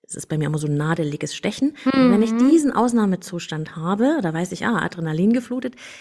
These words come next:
Speaker 1: dann habe ich bestimmte Methoden. Ich mache sehr viel über Visualisierung und Meditation
Speaker 2: Mhm.
Speaker 1: oder auch über die Shakti-Mat oder so, wie ich wieder in mir ankomme. Weißt du, wie
Speaker 2: Ja,
Speaker 1: ich wieder
Speaker 2: ja,
Speaker 1: landen
Speaker 2: ja.
Speaker 1: kann? Und kannst du dann vielleicht mal so ein, zwei Sachen sagen, was du da,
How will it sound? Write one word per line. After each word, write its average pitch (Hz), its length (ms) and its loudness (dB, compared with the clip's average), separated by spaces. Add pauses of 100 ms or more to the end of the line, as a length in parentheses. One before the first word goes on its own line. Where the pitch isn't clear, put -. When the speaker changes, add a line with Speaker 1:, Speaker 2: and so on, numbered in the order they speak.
(120)
Speaker 1:
dann 175 140 -4
habe 214 100 -2
ich 233 80 -6
bestimmte 190 380 -2
Methoden. 233 500 0
Ich - 140 -6
mache 180 160 -6
sehr - 180 -10
viel - 140 -10
über 160 360 -8
Visualisierung 160 580 -8
und 156 120 -6
Meditation 214 640 -4 (260)
Speaker 2:
Mhm. 247 360 2 (100)
Speaker 1:
oder 165 240 -4
auch 156 100 -6
über 147 300 -6 (320)
die 156 160 -12
Shakti-Mat 175 580 -4
oder 170 220 -8
so, 170 100 -6 (220)
wie 190 180 2
ich 226 140 -2
wieder 214 220 2
in 190 140 0
mir 190 200 0
ankomme. 143 640 -6
Weißt 185 220 -6
du, 254 120 -4
wie 196 100 0
Speaker 2:
Ja, 190 160 2
Speaker 1:
ich 165 40 -8
wieder 165 300 -8
Speaker 2:
ja, 196 140 2
Speaker 1:
landen 196 460 4
Speaker 2:
ja. 240 140 6
Speaker 1:
kann? 254 400 -2 (460)
Und 190 180 -4
kannst 226 260 -4
du 269 80 2
dann 269 300 2
vielleicht 233 340 -6
mal 233 140 -2
so 226 120 -2
ein, 277 280 -2
zwei 247 220 -6
Sachen 233 280 -4
sagen, 220 380 -4
was 202 220 -8
du 220 80 -6
da, 208 320 -4